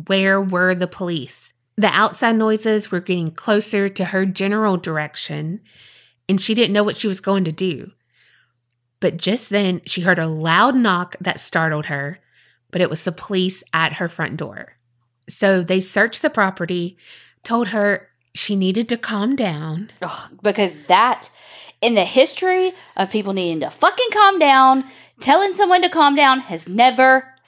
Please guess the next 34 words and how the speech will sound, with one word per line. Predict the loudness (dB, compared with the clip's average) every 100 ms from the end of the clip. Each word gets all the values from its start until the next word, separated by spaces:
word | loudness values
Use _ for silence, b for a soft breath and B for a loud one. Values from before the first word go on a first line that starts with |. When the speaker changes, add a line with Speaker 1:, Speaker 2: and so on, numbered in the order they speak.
| 0
Speaker 2:
fucking | 0 0 -6 -2 -2 -6 -12 _ -20
worked. | -2 4 6 4 -2 -2
Speaker 1:
I | 0
know, | 2 2 2 2 -2 -8 -8
I | -4 -2
know. | -2 -2 -4 -6 b b b b b _
This | -8 2 2 4 0
is | 2
gonna | 4 4
really | 4 4 6 4
make | 2 2
you | -2
calm | -4 -2 0
down, | 0 0 -2
girl. | -4 -6 -6 -10 _
Hold | -4 0 0
on. | 0 -6 b b b b b b
Well, | 2
of | 2 0
course, | -2 -2 -4 -10 _ _
Keith | 0 2 2 -2
pulled | 0 2 4
up | 2
at | 0
the | -2
same | -4 0 2 2
time, | 0 -2 -2 -6
and | -4 -2
the | 0
officers | 0 0 -2 -2 -2
began | -2 -2 -2
talking | 0 0 2
to | -2
him | 0 -4